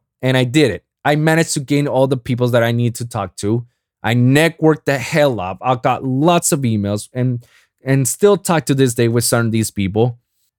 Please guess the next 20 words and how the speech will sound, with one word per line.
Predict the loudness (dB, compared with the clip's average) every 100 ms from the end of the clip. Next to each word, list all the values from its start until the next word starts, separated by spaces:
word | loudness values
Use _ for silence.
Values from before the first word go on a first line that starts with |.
| _ _ -2
It | 2
was | 2
a, | 0 -2 -2
it |
was | 2 2
a | 0
great | 2 2
experience. | 2 0 -6 -6 -6 -6
If | -6 -2
I | 0
would | 2 2
have | 2 -2 _ -10
changed | -6 -2 0 -2 -2 2
it, | 2 0 _ _ _ _ _ _ _
probably | -18 -8 0 2 2 2 4 6
what | 4 2 2
I | 2 0
would | 2 0
have | 0
done | 0 0 0